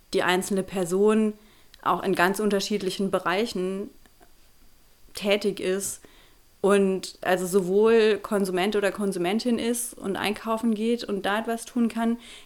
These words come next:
gleichzeitig aber auch, ähm, sich vielleicht in verschiedenen Vereinen engagiert, in einer Familie lebt, ähm, in eine Schule geht und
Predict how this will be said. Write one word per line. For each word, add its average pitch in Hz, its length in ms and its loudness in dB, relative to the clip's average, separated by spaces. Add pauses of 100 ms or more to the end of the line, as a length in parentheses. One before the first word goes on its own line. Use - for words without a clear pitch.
gleichzeitig 202 720 0
aber 202 320 2
auch, 196 380 0 (480)
ähm, 190 600 0
sich 196 320 -2
vielleicht 180 400 0
in 185 240 0
verschiedenen 190 460 -4
Vereinen 220 420 0
engagiert, 196 760 -2
in 185 600 -4 (140)
einer 190 240 -4
Familie 226 420 4
lebt, 202 720 2
ähm, 185 220 -4
in 190 60 -2
eine 202 120 0
Schule 226 380 2
geht 202 400 2
und 190 260 -4